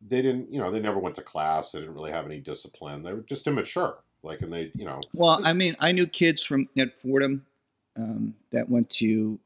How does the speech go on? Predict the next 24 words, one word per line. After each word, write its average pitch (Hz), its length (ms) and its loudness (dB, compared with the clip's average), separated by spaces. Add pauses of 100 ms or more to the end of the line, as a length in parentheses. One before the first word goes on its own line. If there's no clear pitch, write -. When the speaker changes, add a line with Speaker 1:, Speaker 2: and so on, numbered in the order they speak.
(240)
Speaker 2:
you 120 100 2
know, 110 120 2
the 107 80 -2
same 117 240 4
high 123 100 4
school 117 200 2
I 117 60 4
went 117 180 0
to, 107 60 -2
Chaminade, 107 680 2
which 110 180 -6
is 104 120 -6
a, 98 60 -10 (220)
was 123 180 -4
a, 104 80 -8 (220)
a 110 40 0
pre-, 113 440 2
very 127 240 6
good 117 180 6
high 117 200 4
school 117 400 2
on 110 180 4
Long 110 140 2
Island. 113 480 2